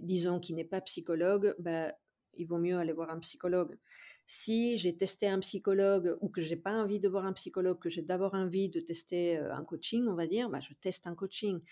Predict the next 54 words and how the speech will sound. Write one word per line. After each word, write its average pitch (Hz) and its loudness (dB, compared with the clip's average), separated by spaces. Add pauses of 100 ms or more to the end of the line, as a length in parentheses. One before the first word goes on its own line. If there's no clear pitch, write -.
(200)
Si 233 2
à 226 6
un 214 4
moment 208 4
donné, 202 4
je 170 0
ne 165 2
me 165 0
sens 165 -4
plus 262 0
en 262 4
sécurité 214 -2
avec 190 0
un 190 -2
coach 190 -2
parce - -8
que - -8
je 165 -6
sens 226 -2
qu'on 233 0
touche 233 -2
des 208 -2
choses 202 -6
profondes, 196 -2
que 165 -10
je 160 -8
me 165 -6
sens 214 -2
pas 202 -2
à 175 -4
l'aise, 214 0
bah, 160 -4 (380)
et 180 -4
que 170 -2
je 165 -4
me 165 -6
sens 180 -6
appelée 175 -4
pour 170 -10
aller 165 -4
voir 160 -4
un 156 -6
psy, 247 -2
je 208 -2
veux 170 -2
voir 170 -2
un 170 -2
psy. 190 -4 (460)
En 175 -2
fait, 240 0
c'est - -4
plus 269 -4
vraiment 190 0
la, 175 2